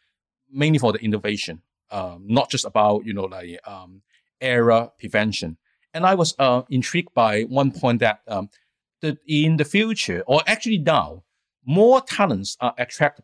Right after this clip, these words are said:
by working with good people or talented people, and also the job design.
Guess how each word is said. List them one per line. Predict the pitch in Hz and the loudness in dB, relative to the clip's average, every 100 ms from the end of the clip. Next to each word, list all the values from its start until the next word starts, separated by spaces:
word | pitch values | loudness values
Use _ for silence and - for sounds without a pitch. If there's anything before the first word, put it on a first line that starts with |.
| - | -2
by | 107 107 110 - _ _ _ | 2 4 2 -2 _ _ _
working | 110 156 175 160 151 | -4 -2 0 0 0
with | 107 104 _ _ _ _ _ _ _ | 0 -2 _ _ _ _ _ _ _
good | 156 - | -8 -4
people | 180 180 233 226 _ | -2 2 2 0 _
or | 110 | -14
talented | - 135 127 127 - | -6 -2 -2 -4 -10
people, | 165 208 220 220 _ _ _ _ - | -4 0 0 -2 _ _ _ _ -8
and | 135 135 | -4 0
also | 151 160 143 | 2 2 2
the | 110 | 0
job | 131 120 - | 2 2 0
design. | 104 117 90 | -4 -2 -2